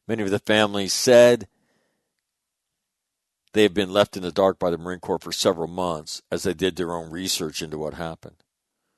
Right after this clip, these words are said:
Quote, "They kind of just disappeared for us. We had our caicos," and you all know that casualty assistance officers that assist families of, uh, Marines and sailors that are killed.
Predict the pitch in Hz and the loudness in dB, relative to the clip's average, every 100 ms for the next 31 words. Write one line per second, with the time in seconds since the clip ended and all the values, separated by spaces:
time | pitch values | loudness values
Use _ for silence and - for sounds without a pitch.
0 | _ _ _ - 117 110 - _ _ _ | _ _ _ 2 2 2 -6 _ _ _
1 | _ _ _ _ _ - 113 - 202 180 | _ _ _ _ _ -10 -8 -2 -2 -2
2 | 127 123 - - 110 85 - 98 95 - | 0 0 0 -4 -4 -4 -2 0 0 -4
3 | 73 65 62 - _ _ 104 104 120 107 | -12 -12 -14 -20 _ _ -6 2 4 4
4 | 98 92 90 - 82 82 85 - _ _ | 2 0 0 0 -4 -4 -10 -16 _ _
5 | _ _ _ - 87 _ - - _ _ | _ _ _ -20 _ _ -20 -20 _ _
6 | _ 82 80 82 80 73 80 78 80 85 | _ -16 -8 -6 -6 -6 -10 -12 -6 -4
7 | 85 78 - 82 - 85 80 78 76 76 | -4 -6 -10 -8 -6 -8 -10 -6 -6 -6
8 | - 82 - _ _ _ 80 82 90 82 | -10 -16 -16 _ _ _ -6 -4 -4 -6
9 | - 85 82 82 80 - _ _ _ _ | -4 -6 -6 -12 -16 -20 _ _ _ _
10 | _ _ 85 80 76 80 76 76 82 85 | _ _ -6 -6 -8 -8 -8 -10 -10 -8
11 | 85 85 - 78 - 82 80 78 80 78 | -10 -14 -16 -10 -6 -6 -6 -10 -10 -10
12 | - 73 76 | -12 -12 -14